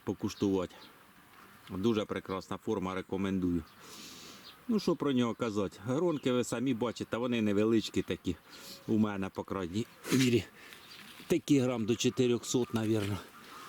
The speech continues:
Більше я не бачу тут. Ну, зато, ну, я по одній оставляв, бачите, у мене ось,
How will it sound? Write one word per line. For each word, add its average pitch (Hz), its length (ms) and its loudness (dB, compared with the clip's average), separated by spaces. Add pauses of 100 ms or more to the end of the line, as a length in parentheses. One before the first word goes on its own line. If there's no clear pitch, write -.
(260)
Більше 98 440 2 (100)
я 104 200 2
не 101 120 0
бачу 95 360 0
тут. - 260 -6 (500)
Ну, 202 140 4
зато, 127 400 0 (840)
ну, 208 80 -2
я 160 120 2
по 151 140 -2
одній 131 360 6
оставляв, 90 520 0
бачите, 92 420 -4
у 87 80 -2
мене 92 240 -4
ось, 87 280 -6